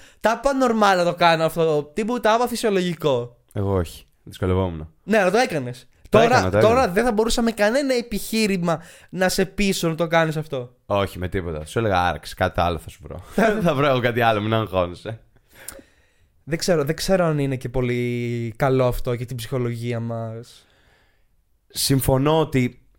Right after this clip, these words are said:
Speaker 2: αυτή η καταπίεση που έχει προκύψει είναι πάλι αυτό που λέγαμε πίσω, ότι το, τα social media έχουν γίνει, ε, showbiz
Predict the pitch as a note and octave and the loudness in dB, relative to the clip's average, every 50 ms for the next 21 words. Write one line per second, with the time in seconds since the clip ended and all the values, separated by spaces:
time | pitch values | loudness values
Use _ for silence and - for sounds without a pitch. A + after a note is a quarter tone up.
0 | _ _ _ - - A#2 A#2 - - C#3+ D3 - D#3+ C#3+ C#3+ B2 - - B2+ B2+ | _ _ _ -4 -2 -2 0 0 0 -2 0 0 0 0 0 0 0 2 2 2
1 | B2 A#2+ A#2 - - C3+ D3+ D3 - B2+ C3+ C3+ C3 C3 A#2+ A#2 - A#2 A#2 A2 | 2 2 0 0 0 0 0 2 2 0 0 0 0 0 0 0 2 0 0 0
2 | - - C3 C#3+ - - B2+ B2+ B2 A#2 C3+ C3 C3 B2+ A#2+ - B2+ A2 G#2 A#2+ | 0 0 0 -2 -2 -2 -2 -2 0 2 4 4 4 4 2 0 -2 -2 0 2
3 | B2 A#2+ A#2+ A2+ - B2 - - A#2+ A#2 - A2+ A2+ A2+ A2+ G#2+ - A#2 A2 A2 | 2 2 2 2 2 0 0 0 0 -2 -2 -2 -2 -2 -2 -2 -2 0 0 2
4 | G#2+ A2 A2 G#2+ - - B2 - A#2+ - C3 A#2+ A2+ G#2+ A2+ A#2 A#2+ B2 A#2+ A#2 | 2 0 0 -2 -2 -2 -4 -4 -2 -2 -2 0 0 2 2 2 2 2 0 0
5 | B2 A#2+ A2+ G#2+ A2+ A#2 A#2+ A#2+ A#2+ A#2+ A#2+ A#2 A#2 A#2+ A#2+ A#2+ A#2+ A#2+ - - | -2 -4 -2 -2 -2 -2 0 0 2 2 2 2 0 0 0 -2 -2 -4 -4 -2
6 | - A#2+ A2+ A2+ A2+ A2 A2 A2 A2 A2 - - _ - - - C3+ B2+ B2 A#2+ | 2 4 4 6 6 6 6 4 2 0 -2 -10 _ -12 -4 0 0 0 0 0
7 | A2+ G#2 A2 A#2+ B2+ B2+ B2 | -2 -2 -2 0 0 0 0